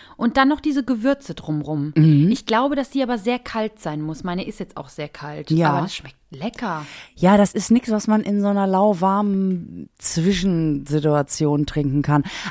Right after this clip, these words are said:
Speaker 2: Aber
Speaker 1: Nee.
Speaker 2: in, in kalt, also es schmeckt wie eine gute Apfelschorle, finde ich. Also so,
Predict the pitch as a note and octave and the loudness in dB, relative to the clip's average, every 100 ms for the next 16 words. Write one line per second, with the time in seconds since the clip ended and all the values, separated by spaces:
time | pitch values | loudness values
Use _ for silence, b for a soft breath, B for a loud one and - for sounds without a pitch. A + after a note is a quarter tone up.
0 | B E3+ E3+ A3 D#3+ D#3+ - B D3+ D3+ | B 4 6 6 6 6 2 B -2 0
1 | D#3 A3+ - E3+ D#3 D3 - F3+ - G#3+ | 0 0 0 -2 -2 -4 -4 -4 0 2
2 | A3 C4+ B D#3 C#3 E3+ - D#4 - - | 2 -2 B -10 -4 -2 -2 -2 -6 -6
3 | D4 - C#4 D4 D4 - C#4+ A#4 - - | -6 -2 -2 0 -2 0 0 0 -2 0
4 | G3+ F3 F#3+ | 0 2 2